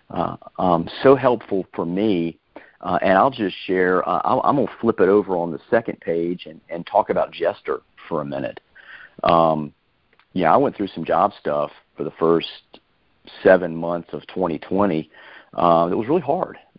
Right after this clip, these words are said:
And, um, you know, there were some things that, that, that were, that I needed to focus on, that I needed to think about that were getting in my way,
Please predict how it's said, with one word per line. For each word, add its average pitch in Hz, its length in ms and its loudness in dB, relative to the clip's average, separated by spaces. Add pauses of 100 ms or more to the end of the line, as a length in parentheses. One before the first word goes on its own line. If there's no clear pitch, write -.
And, 87 720 0
um, 85 480 2
you - 40 -8
know, 95 160 2
there 104 80 6
were 110 120 2
some 98 120 -4
things 117 560 0
that, 90 240 0 (380)
that, 90 200 4 (140)
that 92 180 2
were, 82 240 -2 (160)
that 87 180 0
I 101 140 4
needed 104 300 2
to 90 80 -2
focus 101 400 -2
on, 95 240 0
that 76 100 -4
I 90 60 2
needed 101 240 -2
to - 100 -20
think 117 220 -2
about 82 380 0
that 85 120 0
were 82 140 -4
getting - 240 -2
in 87 100 0
my 85 180 4
way, 78 480 2